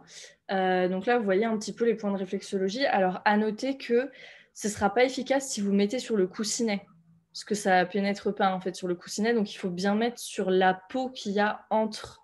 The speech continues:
les coussinets. Si vous faites, euh, une application, euh, à cet endroit-là, ça peut être intéressant.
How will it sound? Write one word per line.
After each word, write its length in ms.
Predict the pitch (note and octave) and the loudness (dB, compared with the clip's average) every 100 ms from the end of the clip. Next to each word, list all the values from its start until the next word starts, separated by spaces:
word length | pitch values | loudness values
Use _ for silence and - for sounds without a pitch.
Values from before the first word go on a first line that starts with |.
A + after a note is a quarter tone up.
| _ _ _ _ | _ _ _ _
les 140 | G3 F#3+ | -4 -2
coussinets. 520 | G#3 G3+ G3+ F3+ F3+ | -4 -4 -4 -4 -8
Si 220 | - - | -14 -12
vous 140 | F3 F3+ | -8 -8
faites, 340 | - G3 F#3+ | -4 -6 -2
euh, 320 | F3+ F3 E3+ E3 - - - - | -2 0 -2 -4 -14 -20 -20 -8
une 120 | F#3 | -4
application, 680 | F3 - - F3 F3 G3+ F#3+ | -4 -8 -2 -2 -2 -4 -4
euh, 100 | F3 | -4
à 100 | F#3 | -6
cet 220 | F#3+ F#3 F#3+ | -4 -4 -4
endroit-là, 340 | F3+ F3+ G#3 | -2 0 0
ça 140 | G#3 | -2
peut 140 | F#3 F3 | -2 -2
être 140 | E3+ | -4
intéressant. 600 | F3+ F#3+ F#3 F#3 F#3+ F#3+ | -6 -6 -6 -6 -8 -12